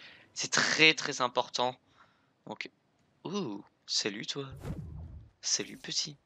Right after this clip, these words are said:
Comment vas-tu ? Allez, on va tout casser. Oh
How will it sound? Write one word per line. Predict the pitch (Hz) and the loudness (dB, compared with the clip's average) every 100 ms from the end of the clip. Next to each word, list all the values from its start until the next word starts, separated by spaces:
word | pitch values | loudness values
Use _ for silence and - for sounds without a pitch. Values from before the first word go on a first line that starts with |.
| _ - | _ -12
Comment | 120 | -6
vas-tu ? | 107 104 - - - - _ _ _ _ _ _ _ _ _ _ _ _ _ _ - - - - - - - - - - - - - - - - - - - - - - - - - - - - - - - - | -4 0 -2 -2 -6 -10 _ _ _ _ _ _ _ _ _ _ _ _ _ _ -20 -20 -20 -20 -20 -20 -20 -20 -20 -20 -20 -20 -18 -18 -20 -20 -20 -20 -20 -20 -20 -20 -20 -16 -14 -14 -18 -20 -20 -18 2 10
Allez, | 202 185 | 12 12
on | |
va | 175 | 10
tout | 185 175 | 6 6
casser. | 196 180 - 202 202 - - - - - - - - - - - - - - _ - - - - - _ - - 127 | 6 6 8 8 8 4 -18 -20 -20 -20 -18 -18 -18 -20 -20 -20 -20 -20 -20 _ -20 -20 -20 -20 -20 _ -16 4 8
Oh | 135 | 8